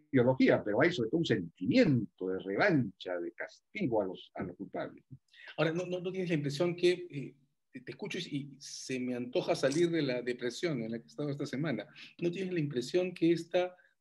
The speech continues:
Speaker 2: tematización sobre el modelo, en sus límites,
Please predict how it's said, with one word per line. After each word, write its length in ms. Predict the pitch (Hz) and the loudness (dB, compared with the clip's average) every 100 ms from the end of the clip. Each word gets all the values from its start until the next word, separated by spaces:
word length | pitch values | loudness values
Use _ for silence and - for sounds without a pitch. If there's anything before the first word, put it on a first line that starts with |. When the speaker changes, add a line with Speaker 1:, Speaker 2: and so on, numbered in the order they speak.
| _ | _
Speaker 2:
tematización 1120 | 135 127 120 117 120 - 117 - 175 175 175 | -2 2 2 2 -2 -6 -6 -2 0 0 -4
sobre 380 | - 143 127 123 | -8 -4 -2 -2
el 100 | 123 | 0
modelo, 640 | 117 123 156 117 101 95 - _ _ _ - | 2 4 4 2 -2 -6 -14 _ _ _ -20
en 80 | 107 | -14
sus 180 | 107 | -12
límites, 880 | 113 135 147 117 - 117 117 117 - | -4 0 0 0 -2 -2 -2 -6 -20